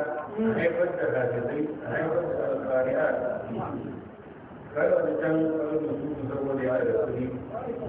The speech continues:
kawai sai ya zai baza kuɗi ya motsa ita.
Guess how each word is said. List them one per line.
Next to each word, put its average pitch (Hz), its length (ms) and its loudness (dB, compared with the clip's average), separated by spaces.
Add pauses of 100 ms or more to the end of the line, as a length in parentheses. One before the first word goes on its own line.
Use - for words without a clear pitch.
(220)
kawai 156 320 2
sai 151 140 4
ya 147 100 4
zai 139 560 0
baza 143 220 2
kuɗi 139 340 -2
ya 147 140 2
motsa 127 340 2
ita. - 300 -2